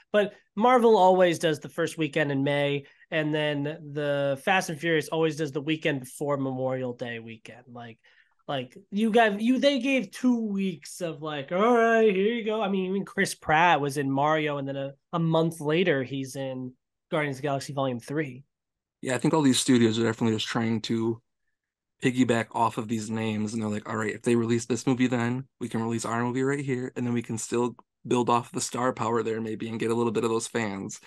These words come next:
Speaker 2: That's probably what a lot of these studios are thinking, 'cause they're not, it's only, like, four different studios at this point, so they know when each other's gonna release shit. <laughs>
Speaker 1: Mm-hmm. And I just think that the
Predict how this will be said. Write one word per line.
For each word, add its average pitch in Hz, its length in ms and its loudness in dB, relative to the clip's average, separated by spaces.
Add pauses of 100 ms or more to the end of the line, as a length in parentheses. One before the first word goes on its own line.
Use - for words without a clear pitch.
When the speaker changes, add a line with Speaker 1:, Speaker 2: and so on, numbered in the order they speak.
(320)
Speaker 2:
That's - 100 -4
probably 165 160 2
what 131 120 4
a - 20 4
lot 113 160 4
of 107 80 4
these 104 80 -2
studios 107 360 0
are 104 60 -6
thinking, 104 380 -6
'cause - 120 -16
they're 120 160 0
not, 120 340 0 (560)
it's - 160 -4
only, 185 140 4
like, 127 160 2
four 135 180 2
different 117 240 -4
studios 120 380 -2
at 104 80 -10
this 104 140 -10
point, 101 280 -10
so 123 120 -2
they 135 120 4
know 131 200 6
when 117 140 4
each 107 100 -2
other's 117 200 0
gonna 117 140 0
release 107 280 -4
shit. - 440 -8
<laughs> - 300 -12 (420)
Speaker 1:
Mm-hmm. 170 420 -4
And 202 180 4
I 214 140 6
just 240 220 -2
think 226 200 2
that 202 280 -2
the 165 360 0